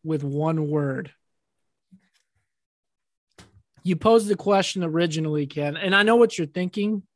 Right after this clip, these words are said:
listeners out there. These guys are gonna have all the same damn movies. I don't wanna hear a synopsis on the same movie twice. Well, guess what? You're wrong,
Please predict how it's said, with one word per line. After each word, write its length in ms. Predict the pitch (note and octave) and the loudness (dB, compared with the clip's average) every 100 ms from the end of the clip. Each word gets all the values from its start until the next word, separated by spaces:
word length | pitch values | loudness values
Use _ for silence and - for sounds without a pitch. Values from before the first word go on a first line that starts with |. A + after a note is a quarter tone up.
| _ _ | _ _
listeners 480 | G3+ G3 - G3+ F#3 | -2 -2 -2 -6 -2
out 220 | G3 G3 | -2 -2
there. 280 | G#3 G3+ A3+ - _ _ - _ | -2 -4 -4 -12 _ _ -20 _
These 80 | - | -6
guys 200 | C#4+ A#3+ | -2 0
are 40 | A3 | 2
gonna 140 | A3+ | 2
have 160 | A3 A3 | 2 2
all 120 | A3+ | 2
the 80 | G#3 | 0
same 420 | - A3 A3+ A3 | -4 -2 -2 0
damn 220 | A3+ A#3 | 0 0
movies. 300 | A#3+ A#3 F3 | -2 0 0
I 60 | F#3 | -2
don't 100 | G#3+ | -4
wanna 140 | G3+ | -4
hear 260 | E3 F#3+ F#3+ | -2 0 -2
a 60 | D#3+ D3 | -4 -10
synopsis 640 | - F3 F3+ F#3 F3+ F3+ | -6 -2 -2 -2 -6 -4
on 140 | F3+ | -4
the 60 | D#3+ | -4
same 280 | - F#3+ F3+ | -2 -2 0
movie 240 | F#3+ E3 | 0 -2
twice. 520 | - G#3+ A3+ G#3 - - _ _ _ | 0 4 4 2 -4 -16 _ _ _
Well, 160 | F#3 E3 | -4 0
guess 360 | A3+ A#3 - | 2 2 0
what? 260 | A3 F#3 D#3+ | -4 -4 -6
You're 240 | E3+ A3 | 0 2
wrong, 500 | G#3+ E3 D3+ D#3 G#3 | 2 0 -2 -2 -6